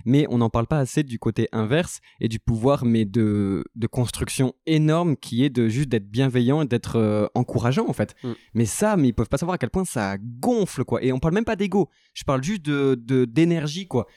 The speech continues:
Speaker 1: Ça, moi,
Speaker 2: Et de
Speaker 1: vraiment.
Speaker 2: reconnaissance.
Speaker 1: Ouais, voilà, mais ouais, voilà, parce que, oui, il y a le re-, la reconnaissance, il y a le mérite et tout et tout. Mais je te jure, c'est un mood. C'est un mood parce que quand toi, toute ta vie, en ce moment, c'est de parler d'un manga et d'être visible sur Internet,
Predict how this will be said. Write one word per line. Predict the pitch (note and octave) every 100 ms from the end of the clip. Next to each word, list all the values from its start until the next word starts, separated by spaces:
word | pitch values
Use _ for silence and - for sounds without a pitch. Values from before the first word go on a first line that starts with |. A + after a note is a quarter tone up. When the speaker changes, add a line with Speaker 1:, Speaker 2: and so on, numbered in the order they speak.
| _
Speaker 1:
Ça, | - C3 A2+
moi, | B2 F#3+
Speaker 2:
Et |
de |
Speaker 1:
vraiment. | D3+ B2+ C#3 D3
Speaker 2:
reconnaissance. | G3+ C3 C#3 G3 - - _
Speaker 1:
Ouais, | B2 G#3
voilà, | D3+ G3
mais | D3 A#2+
ouais, | C3 G#3
voilà, | E3 G3+
parce | -
que, | - B2+
oui, | C3 E3
il | G#3
y |
a |
le | B2+
re-, | B2 A#2+
la | B2
reconnaissance, | B2 C3+ C3+ F3 F3
il | C#3
y |
a |
le | C3
mérite | C3+ D#3
et | C3+
tout | B2+
et |
tout. | B2+ A#3+ - - -
Mais | B2+
je |
te | -
jure, | B2 A3
c'est | -
un | D3
mood. | F#3 G3+ D3 - _ _
C'est | - C3
un |
mood | C#3+ A#3+ F#3
parce | C3
que | C3+
quand | B2+ F#3
toi, | F3+ F3 F3+
toute | _ D#3+
ta | - C#3
vie, | C3 D3+ F3 -
en | A#2
ce | A#2
moment, | C3+ D3+ D#3
c'est | - C3
de |
parler | - C#3
d'un | C3+ C#3+
manga | C#3+ C#3+ D3+ G#2+
et | A2
d'être | A#2
visible | A#2 C3+ C#3+ B2+
sur | A#2+ B2
Internet, | A#2+ A#2 C#3 A3+